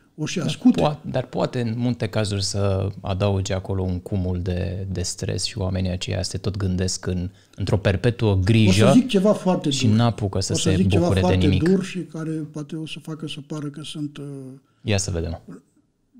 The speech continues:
Speaker 1: Oamenii erau niște gângăni.
Speaker 2: Mm.
Speaker 1: Pur și simplu erau, uh, uh, dezumanizați. Deci at-, a-, atât de mult își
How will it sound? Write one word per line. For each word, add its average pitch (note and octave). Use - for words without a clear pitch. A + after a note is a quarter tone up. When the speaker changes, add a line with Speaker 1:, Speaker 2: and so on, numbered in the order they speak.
Speaker 1:
Oamenii A#3
erau G3
niște F#3
gângăni. C#3
Speaker 2:
Mm. G#2
Speaker 1:
Pur A3+
și F#3
simplu G#3
erau, F3
uh, F#3
uh, D#3
dezumanizați. E3+
Deci D#3
at-, F#3+
a-, E3+
atât A3
de A#3
mult A3+
își -